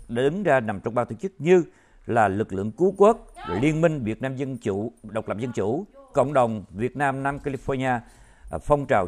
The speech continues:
chống Trung Cộng bành trướng, vân vân. Thì, à, thưa với anh rằng nếu có một điều gì đó anh có thể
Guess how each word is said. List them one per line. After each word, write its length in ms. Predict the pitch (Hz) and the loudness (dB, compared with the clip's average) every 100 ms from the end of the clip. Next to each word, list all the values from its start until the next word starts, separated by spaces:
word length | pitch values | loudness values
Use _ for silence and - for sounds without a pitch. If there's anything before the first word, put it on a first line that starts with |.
| - | -2
chống 200 | 135 180 | -6 -6
Trung 160 | 135 117 | -6 -4
Cộng 240 | 101 98 | -4 -4
bành 200 | 101 76 | -6 -8
trướng, 240 | 78 123 180 - | -4 -6 -6 -8
vân 180 | 107 | -6
vân. 160 | 95 101 - _ - - - - - - | -4 -4 -6 _ -20 -20 -20 -20 -20 -4
Thì, 180 | 147 139 | 0 0
à, 120 | 127 | 0
thưa 180 | - 160 | -2 -2
với 120 | 180 | 0
anh 180 | 147 131 | 0 -2
rằng 400 | 113 101 98 87 - _ _ _ _ _ _ _ _ _ _ _ _ 120 | -4 -6 -12 -14 -20 _ _ _ _ _ _ _ _ _ _ _ _ 4
nếu 160 | 185 233 | 4 6
có 60 | 214 | 0
một 300 | 131 - 139 | 0 -8 -4
điều 140 | 123 | -4
gì 140 | 104 | -2
đó 160 | 110 139 | 0 0
anh 100 | 170 | 0
có 100 | |
thể 60 | 165 | -6